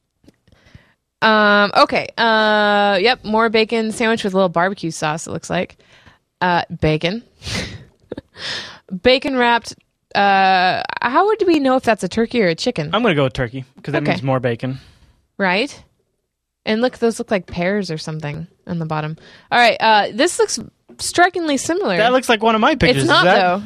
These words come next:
Speaker 1: It's not.
Speaker 2: Well.
Speaker 1: Are you gonna pull it up right now?
Speaker 2: No, no,
Speaker 1: Oh,
Speaker 2: no.
Speaker 1: okay. All right. Uh, and this looks really interesting, too. It's a bacon wrap with some other stuff. Who knows? We're only on number sixteen. All right.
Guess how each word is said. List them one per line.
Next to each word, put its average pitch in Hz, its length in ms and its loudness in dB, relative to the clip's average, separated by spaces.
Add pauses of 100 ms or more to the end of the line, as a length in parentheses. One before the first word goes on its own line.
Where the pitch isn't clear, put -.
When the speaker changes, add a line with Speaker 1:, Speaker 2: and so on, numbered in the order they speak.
Speaker 1:
It's 240 160 2
not. 330 320 2 (1160)
Speaker 2:
Well. 151 500 4 (100)
Speaker 1:
Are 214 120 2
you 220 100 0
gonna 214 160 -2
pull 226 180 0
it 214 60 2
up 233 160 2
right 262 140 0
now? 208 40 8
Speaker 2:
No, 349 280 8
no, 330 160 4
Speaker 1:
Oh, - 20 6 (220)
Speaker 2:
no. 208 60 2
Speaker 1:
okay. 175 260 -4 (240)
All 208 80 2
right. 185 320 2
Uh, 220 380 4
and 247 200 2
this 339 240 -2
looks 247 240 2
really 185 240 2
interesting, 170 540 -4
too. 165 380 -2 (180)
It's 208 180 0
a 214 80 4
bacon 233 360 0
wrap 180 340 0 (320)
with 226 120 2
some 240 160 -2
other 208 200 4
stuff. - 500 -6 (300)
Who 262 160 0
knows? 170 340 -2 (240)
We're 294 100 2
only 254 140 2
on 180 60 0
number 180 180 -2
sixteen. 185 500 -6 (280)
All 262 80 4
right. 208 180 2